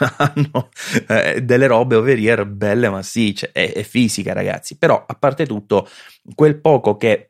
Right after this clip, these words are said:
possono fare lo fanno abbastanza bene, direi nella media della categoria, con alcune punte di eccellenza. Eh, ad esempio, sicuramente l'avrai sentito dire, Luca, la, la parte che si occupa, eh, di,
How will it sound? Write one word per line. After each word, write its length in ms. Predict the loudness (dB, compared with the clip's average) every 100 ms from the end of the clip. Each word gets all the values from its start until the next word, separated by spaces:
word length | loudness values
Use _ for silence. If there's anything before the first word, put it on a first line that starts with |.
| _
possono 480 | 2 2 2 -4 -2
fare 320 | 2 2 2
lo 60 | 0
fanno 200 | -2 -6
abbastanza 500 | -8 -8 -10 -6 -6
bene, 500 | -4 -6 -4 -2 -2
direi 240 | -2 -2
nella 240 | -2 -2 -4
media 300 | -4 -4 -4
della 180 | -6
categoria, 480 | -6 -4 -2 0 -2
con 160 | -2 -4
alcune 340 | -4 -6 -8
punte 240 | -8 -8 -8
di 80 |
eccellenza. 760 | -8 -6 -4 -4 -4 -8 -10 -10 _ -20 -20 _
Eh, 160 | -4 -2
ad 140 | 0
esempio, 440 | 0 -2 2 0 0
sicuramente 340 | -8 -4 -2 -2
l'avrai 220 | 0 -2
sentito 340 | -4 -6 -6
dire, 280 | -2 0 0
Luca, 200 | 0 -2
la, 180 | -4 -4 -6
la 160 | -4
parte 360 | 0 -2 -2 -6
che 220 | -2 -2
si 160 | -2 -2
occupa, 500 | -2 -4 -4 -4 -6 -20 -18 -6
eh, 280 | -2 -2 -4
di, 360 | -4 -4 -6